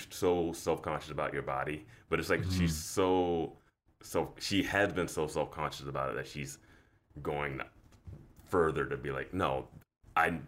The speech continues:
Speaker 1: this is my body, and now the best way to embrace it is to be like, show the world. This is, like, not everybody's gonna be, like, a skinny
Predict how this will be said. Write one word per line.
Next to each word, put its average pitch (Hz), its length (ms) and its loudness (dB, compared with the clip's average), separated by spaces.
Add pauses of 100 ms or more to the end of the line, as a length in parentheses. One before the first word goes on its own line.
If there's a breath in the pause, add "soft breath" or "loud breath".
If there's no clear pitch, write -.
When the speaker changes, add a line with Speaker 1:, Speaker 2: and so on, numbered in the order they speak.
(200)
Speaker 1:
this 90 240 2
is 104 80 2
my 90 180 2
body, 73 360 -2
and 69 80 -2
now 73 360 0
the 78 120 0
best 76 300 0
way 80 100 0
to 71 80 -2
embrace 67 400 -2
it 64 80 -6
is 55 120 -8
to 69 80 -8
be 65 120 -6
like, - 240 -6 (200)
show 76 520 -2
the 69 80 -2
world. 67 400 -2
This 71 160 -4
is, 67 100 -10
like, 67 240 -4 (140 loud breath)
not 82 280 2
everybody's 71 600 0
gonna 69 220 -4
be, 69 200 -6
like, 64 340 -8
a 67 60 -4
skinny 67 680 -6